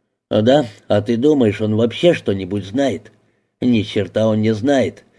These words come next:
потому что нет никакой сделки и в помине. Он раскрутил тебя на охрану,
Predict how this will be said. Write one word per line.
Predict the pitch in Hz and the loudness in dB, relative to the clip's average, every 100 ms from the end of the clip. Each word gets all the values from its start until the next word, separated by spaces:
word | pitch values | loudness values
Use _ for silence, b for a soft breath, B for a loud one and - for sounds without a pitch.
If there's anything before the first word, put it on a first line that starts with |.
| B B B _ | B B B _
потому | 98 101 107 | -2 0 0
что | 107 127 | 0 0
нет | 139 156 156 | 2 2 0
никакой | 98 90 92 107 | -6 -4 -2 0
сделки | 107 101 104 95 110 | 0 -2 -4 -4 -6
и | 104 117 | -4 -4
в | 110 | -4
помине. | 110 131 151 135 92 82 _ _ _ _ _ _ _ | 0 0 2 -2 -6 -10 _ _ _ _ _ _ _
Он | - 107 113 104 | 0 2 2 -2
раскрутил | 113 117 104 113 123 156 143 | -2 -2 -2 -2 0 0 0
тебя | 117 98 101 | -2 -4 -2
на | 107 | 0
охрану, | 117 127 151 139 95 | -2 2 2 2 0